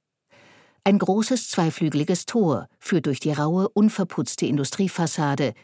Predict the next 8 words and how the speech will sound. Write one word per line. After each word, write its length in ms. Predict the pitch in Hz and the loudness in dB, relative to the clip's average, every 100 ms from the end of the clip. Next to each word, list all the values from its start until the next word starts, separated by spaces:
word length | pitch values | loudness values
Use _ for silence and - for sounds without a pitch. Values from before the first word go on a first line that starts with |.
| - | 0
links 300 | 202 226 - | 4 4 4
der 160 | 175 | -2
Vorderbühne 680 | - 175 160 139 147 151 151 | 0 0 0 0 0 2 2
nach 180 | 196 185 | 2 0
draußen 600 | - 156 135 - 160 143 | 0 0 0 0 0 0
auf 140 | - 135 | -2 -2
die 120 | 208 | -4
Straße. 500 | - - 117 - 87 | -4 -6 -6 -6 -10